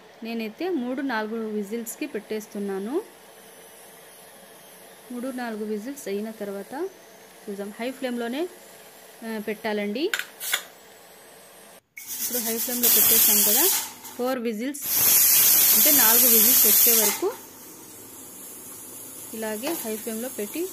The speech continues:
ఉడికించుకోవాలి. ఫోర్ విజిల్స్ అయిపోయాయండి. స్టవ్ ఆఫ్ చేసేస్తాను. ఇప్పుడు కుక్కర్ మూత, ఆ, తీసి చూద్దాం.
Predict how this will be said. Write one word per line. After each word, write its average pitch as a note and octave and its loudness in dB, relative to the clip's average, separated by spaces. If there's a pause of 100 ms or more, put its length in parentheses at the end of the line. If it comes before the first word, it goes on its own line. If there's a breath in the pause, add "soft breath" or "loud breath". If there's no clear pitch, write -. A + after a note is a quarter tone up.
(220)
ఉడికించుకోవాలి. G#3 -6 (1500)
ఫోర్ C4+ -2
విజిల్స్ A#3 -6
అయిపోయాయండి. G#3+ -2 (200)
స్టవ్ A#3 -4
ఆఫ్ G#3+ -6
చేసేస్తాను. G#3+ -6 (360)
ఇప్పుడు C#4 -6
కుక్కర్ C4 -4
మూత, A#3+ -4 (720)
ఆ, G#3+ -4 (280)
తీసి B3 -8
చూద్దాం. F3+ -8